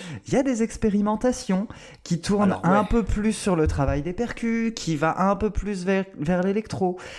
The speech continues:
Speaker 1: Alors, c'est brillant sur Tiger Suit et ça se casse complètement la gueule sur Nut, mais j'ai l'impression qu'on retrouve un peu ses influences et qu'on retrouve un peu ses mêmes intentions.
Speaker 2: Et du coup, est-ce que tu serais pas en train de parler d'une artiste qui commence à tourner en rond ? Tu me fais peur.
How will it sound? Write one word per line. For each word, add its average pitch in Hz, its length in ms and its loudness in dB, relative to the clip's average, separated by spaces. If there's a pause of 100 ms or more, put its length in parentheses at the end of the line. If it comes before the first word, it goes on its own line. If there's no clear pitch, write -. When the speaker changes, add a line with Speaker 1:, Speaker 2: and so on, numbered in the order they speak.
(140)
Speaker 1:
Alors, 131 240 2
c'est - 180 -2
brillant 185 460 2
sur 196 260 -4
Tiger 180 400 2
Suit 202 280 -2
et 156 80 2
ça 151 120 0
se 147 140 -2
casse 139 300 0
complètement 208 600 2
la 156 120 4
gueule 139 240 0
sur 131 260 0
Nut, - 360 -4 (520)
mais 185 220 4
j'ai 254 160 2
l'impression 214 500 0
qu'on 196 240 0
retrouve 208 380 0
un 202 80 4
peu 226 160 0
ses 208 220 0
influences 196 640 -2
et 180 60 0
qu'on 175 140 0
retrouve 175 320 -2
un 196 100 2
peu 233 160 0
ses 175 160 -2
mêmes 254 220 2 (100)
intentions. 247 540 0 (1400)
Speaker 2:
Et - 40 -8
du 135 120 -8
coup, 233 140 -6
est-ce 156 140 -6
que 143 100 -6
tu - 140 -8
serais 131 140 -10
pas 151 100 -6
en 151 100 -4
train 127 160 -10
de 120 60 -8
parler 135 200 -6
d'une 113 160 -6
artiste 127 340 -8
qui 110 120 -12
commence 113 240 -6
à 107 60 -8
tourner 101 220 -8
en 104 120 -4
rond ? 104 240 -8
Tu - 120 -12
me 104 40 -6
fais 110 120 -8
peur. 104 280 -10